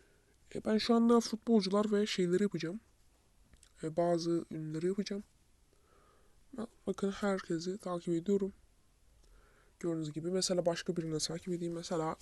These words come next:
futbol takımı olabilir. Barcelona'yı takip etmeyeceğim. Real'i takip ediyorum. Real Madrid'i takip et diyelim. Ee, böyle takip edin ilk başta arkadaşlar. Mesela şu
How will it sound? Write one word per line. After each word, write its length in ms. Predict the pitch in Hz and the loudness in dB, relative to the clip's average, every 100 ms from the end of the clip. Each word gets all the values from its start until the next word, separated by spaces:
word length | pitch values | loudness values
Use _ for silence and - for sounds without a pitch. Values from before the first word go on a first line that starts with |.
| - | -10
futbol 280 | - 175 | -6 -4
takımı 360 | 170 170 165 165 | -2 -2 -2 0
olabilir. 460 | 156 143 139 156 - - - - - - _ _ _ - - _ _ _ - | 0 0 -2 -4 -10 -20 -20 -20 -20 -20 _ _ _ -20 -20 _ _ _ 0
Barcelona'yı 440 | 208 202 208 196 | 2 4 4 4
takip 240 | 196 190 | 2 0
etmeyeceğim. 400 | 190 - 151 165 - - - - - - | -2 -4 -6 -6 -8 -18 -20 -20 -20 -10
Real'i 400 | 190 175 180 151 | -2 2 2 2
takip 320 | 156 147 151 147 | -2 -6 -4 -4
ediyorum. 260 | 147 147 - - - _ _ - - - - - - - - 202 | -4 -8 -14 -20 -20 _ _ -20 -20 -20 -20 -20 -20 -20 -6 -2
Real 180 | 185 | 0
Madrid'i 520 | 165 165 160 160 - - | 0 0 -2 -4 -6 -8
takip 300 | 160 - 147 | -10 -10 -10
et 160 | 147 | -6
diyelim. 280 | 160 170 180 - _ _ _ _ _ _ _ - - - - - - - - - - - - | -4 -2 -4 -10 _ _ _ _ _ _ _ -20 -20 -20 -20 -20 -20 -20 -20 -20 -20 -20 -4
Ee, 40 | 165 165 165 165 156 - | 0 2 2 2 -2 -2
böyle 160 | 208 240 | 2 4
takip 360 | - 254 247 285 | 6 6 6 4
edin 200 | 185 151 | 2 0
ilk 180 | 147 | -4
başta 240 | 151 147 151 | -6 -6 -6
arkadaşlar. 380 | 143 151 - 196 | -6 -8 -6 -6
Mesela 420 | 196 190 196 190 - - - - - - _ _ _ _ _ _ - | -4 -4 -4 -6 -14 -20 -20 -20 -20 -20 _ _ _ _ _ _ -20
şu 400 | - - 220 220 | -18 -8 -4 -4